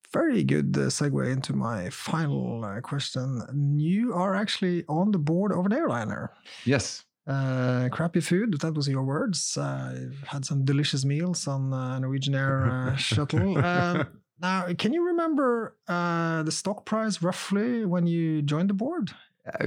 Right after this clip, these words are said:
Speaker 2: it was, uh, i-, i-, if you compare it, not compare it to now, but if you compare it to what the same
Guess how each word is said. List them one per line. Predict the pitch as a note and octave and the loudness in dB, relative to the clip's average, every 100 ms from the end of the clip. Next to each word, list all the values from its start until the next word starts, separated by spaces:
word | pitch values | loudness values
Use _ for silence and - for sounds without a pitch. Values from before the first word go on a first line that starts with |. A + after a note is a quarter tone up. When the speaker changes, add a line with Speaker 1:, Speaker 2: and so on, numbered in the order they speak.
| A2+ | -2
Speaker 2:
it | F#2+ | 0
was, | A#2 G#2+ B2+ | -2 0 2
uh, | A2 G#2+ A2 G#2+ G#2 G#2 G#2+ G#2+ G#2 G#2 G#2 G2+ G2 - - | 2 4 4 4 4 4 4 2 2 2 0 -2 -6 -12 -4
i-, | |
i-, | B2 - E3 D3+ | -4 0 0 2
if | D3+ D3 | 2 2
you | |
compare | - D3+ C#3 D3+ D#3+ | 2 2 2 4 4
it, | D3 | 4
not | C3 C#3+ | 2 2
compare | - B2+ C3+ | 2 4 4
it | A#2+ | 4
to | A#2 | 4
now, | B2 C#3 | 4 2
but | G#2 A2 | 2 0
if | A2 | 0
you | A#2+ | 0
compare | A#2 A2 B2+ | 0 2 2
it | A#2+ | 2
to | A#2 | 0
what | G2+ A2+ _ - | -2 -6 _ -8
the | - | -4
same | G#2+ - D#3+ D#3 | -2 2 2 2